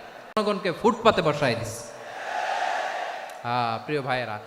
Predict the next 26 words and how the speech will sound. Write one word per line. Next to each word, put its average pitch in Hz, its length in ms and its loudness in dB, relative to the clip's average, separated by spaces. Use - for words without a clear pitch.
তাহলে 196 140 4
জাপানের 226 480 10
মানুষও 220 340 4
মানুষ, 196 320 4
আমরাও 180 340 6
মানুষ। 135 340 -2
সিদ্ধান্ত 220 440 6
আপনার, 185 340 4
কোন 208 180 0
মানুষ 202 380 -2
হবেন, 156 240 0
ভালো 151 260 2
মানুষ 170 380 2
না 165 100 2
খারাপ 156 340 6
মানুষ? 156 260 2
আজকের 180 340 2
আলোচনার 185 440 6
বিষয় 180 320 4
হচ্ছে 175 460 4
মানব 202 380 6
সম্পদের 208 560 4
উন্নয়ন, 165 560 2
হিউম্যান 214 420 4
রিসোর্স 208 440 4
ডেভেলপমেন্ট। 160 600 6